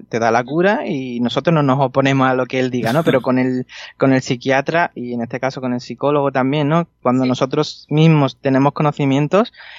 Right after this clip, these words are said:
Speaker 1: eh, y experiencia en psicología, ¿cómo haces para que no te interfiera eso con tu forma de llevar la terapia?
Speaker 2: Es muy difícil,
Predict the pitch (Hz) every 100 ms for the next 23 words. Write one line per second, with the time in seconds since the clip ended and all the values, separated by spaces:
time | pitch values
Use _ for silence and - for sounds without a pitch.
0 | - - - 127 123 120 123 127 127 120
1 | 131 143 139 135 127 - 147 139 139 147
2 | 151 160 - 147 131 127 131 127 135 131
3 | 127 127 131 127 127 123 120 113 123 135
4 | 139 120 127 120 123 131 123 123 120 123
5 | 123 147 175 117 107 - _ _ 233 214
6 | 202 185 - 180 - 175